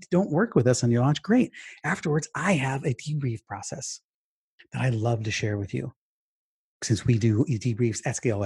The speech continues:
we should, we do more debriefs in a year than you probably do in your lifetime. 'Cause we debrief everything.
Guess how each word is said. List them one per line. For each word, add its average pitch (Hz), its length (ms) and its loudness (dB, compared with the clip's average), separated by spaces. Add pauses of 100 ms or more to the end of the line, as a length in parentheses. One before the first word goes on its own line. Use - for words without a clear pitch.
we 120 140 6
should, 135 180 0
we 135 100 4
do 127 160 2
more 120 200 2
debriefs 117 460 0
in 117 80 -2
a 107 40 -2
year 110 200 -2
than 104 140 -6
you 101 80 -4
probably 120 340 -2
do 107 140 0
in 101 60 2
your 98 120 0
lifetime. 104 340 0 (1500)
'Cause 110 140 -4
we 110 80 2
debrief 113 360 2
everything. 139 420 2